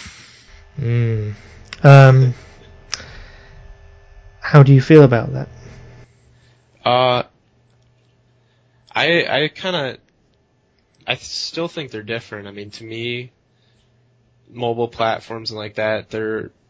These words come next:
Speaker 2: they're gonna, you know, it's, it's a market that's gonna keep getting bigger, but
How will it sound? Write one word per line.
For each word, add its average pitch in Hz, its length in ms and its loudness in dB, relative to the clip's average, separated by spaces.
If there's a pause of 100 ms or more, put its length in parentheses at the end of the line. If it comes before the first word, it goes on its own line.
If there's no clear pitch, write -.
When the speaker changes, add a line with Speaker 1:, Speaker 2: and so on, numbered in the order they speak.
(1000)
Speaker 2:
they're 139 160 -2
gonna, 165 300 -2
you 120 220 -4
know, 120 160 -8
it's, 117 200 -12
it's 117 180 -12
a 127 40 -12
market 117 420 -4
that's - 160 -18
gonna 113 180 -12
keep - 400 -16
getting 110 300 -6
bigger, 110 400 -8
but 104 400 -10